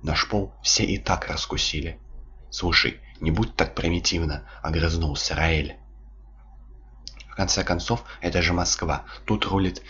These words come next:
стиль унисекс. Переодеться в мужские шмотки не такая уж и плохая идея. Я сама в этом городе давно перестала отличать, где у них мальчик, а где девочка. Гей-клубы растут как грибы.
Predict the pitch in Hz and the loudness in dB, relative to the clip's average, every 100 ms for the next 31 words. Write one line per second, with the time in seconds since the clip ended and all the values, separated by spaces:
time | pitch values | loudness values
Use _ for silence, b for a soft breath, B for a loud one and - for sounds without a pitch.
0 | B - - 92 87 - 85 85 - 73 | B -4 0 0 0 -2 0 2 2 2
1 | - - B B B - 90 87 104 - | 0 -2 B B B -2 2 2 2 0
2 | - 82 80 - - 87 - 104 101 - | 0 2 4 4 2 2 4 2 0 -2
3 | - - B B 95 85 87 104 92 - | -6 -6 B B -4 -2 0 2 2 2
4 | 90 90 85 80 101 80 80 90 85 73 | 0 0 0 0 2 2 2 0 0 0
5 | - B B B 85 - 101 101 - - | -4 B B B -2 2 4 4 2 -4
6 | 82 78 80 82 80 78 80 - B 80 | -2 0 2 2 2 2 0 -4 B 0
7 | 82 101 - B - 87 80 - 82 78 | 2 2 0 B -4 0 0 0 2 2
8 | 71 87 78 82 78 - 85 90 80 73 | 0 -2 2 2 0 -4 0 2 2 2
9 | - 95 95 - - - - 82 82 80 | 2 2 4 2 0 -6 -4 0 2 2
10 | 80 73 - - - B B - 98 87 | 2 2 0 0 -8 B B -8 -4 -2
11 | - 113 101 80 B 95 85 - 92 - | 0 0 0 -4 B -2 0 0 -2 0
12 | 85 85 95 90 82 | -2 0 0 0 -2